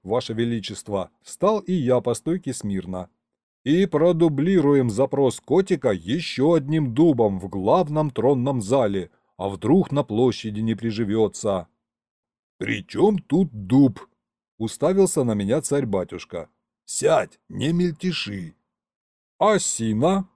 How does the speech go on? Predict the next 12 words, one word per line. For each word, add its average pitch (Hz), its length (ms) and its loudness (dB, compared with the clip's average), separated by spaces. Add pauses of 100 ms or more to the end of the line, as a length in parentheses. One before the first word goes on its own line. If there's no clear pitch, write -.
(180)
пирамидальный 226 840 2
тополь, 180 580 0 (320)
березка", 160 840 0 (500)
попробовал 170 600 4
угадать 123 460 0
я. 98 320 0 (500)
"Можно 180 540 4
даже 170 320 4
пальму 151 580 2
с - 80 -6
Кубы 127 300 2
доставить, 107 600 0